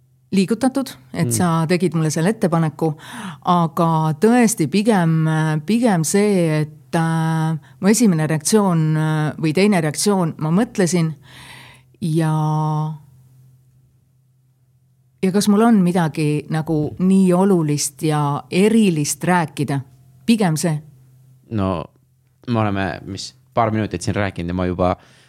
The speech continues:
Speaker 2: näen nelja-viite põnevat, äh, valdkonda, kuhu nagu hakata, noh, tahaks rohkem nagu teada, et just see, just see maalimine on, et, et mis sa, mis sa ise näed, et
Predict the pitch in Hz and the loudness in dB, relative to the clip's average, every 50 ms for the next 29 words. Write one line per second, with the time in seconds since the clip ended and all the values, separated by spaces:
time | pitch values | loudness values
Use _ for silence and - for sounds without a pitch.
0 | _ _ - 104 101 101 101 107 113 113 107 101 98 113 117 110 113 - - - | _ _ -6 -4 -2 -2 0 0 0 0 0 0 0 0 -2 -2 -4 -4 -4 -4
1 | 90 - 123 110 104 95 92 92 - - - 101 95 95 95 95 95 104 110 104 | -2 0 0 0 0 0 0 -2 -4 -4 -4 -2 0 0 0 0 0 0 -2 -2
2 | 110 - 98 90 87 92 - 104 98 92 90 90 92 87 87 90 92 95 95 - | -4 -6 -8 -8 -8 -6 -6 -6 -4 -4 -4 -4 -6 -6 -4 -4 -4 -4 -4 -4
3 | 92 - - 95 92 92 92 90 90 - - _ _ _ _ - _ _ _ - | -8 -6 -2 -2 0 0 0 -2 -2 -6 -12 _ _ _ _ -20 _ _ _ -20
4 | _ - 110 92 - _ _ - _ _ 107 101 - - 127 117 - - 87 92 | _ -10 -10 -10 -10 _ _ -20 _ _ -8 -8 -4 -4 -6 -6 -4 -6 -8 -6
5 | 92 98 113 123 101 87 87 85 - 101 - - 98 87 82 92 113 - 92 95 | -6 -4 -2 -2 -2 -2 -4 -8 -8 -10 -6 -4 -4 -2 -2 -4 -4 -6 -4 -4
6 | 113 127 113 87 85 82 85 85 87 87 87 90 87 - - - 110 110 - 104 | -2 -2 -2 -2 -4 -6 -8 -10 -10 -8 -8 -10 -10 -10 -8 -6 -6 -4 -4 -4
7 | 110 113 110 120 120 127 95 92 85 85 87 87 - - 92 92 - | -4 -4 -4 -4 -4 -4 -4 -4 -4 -4 -6 -8 -10 -12 -12 -12 -12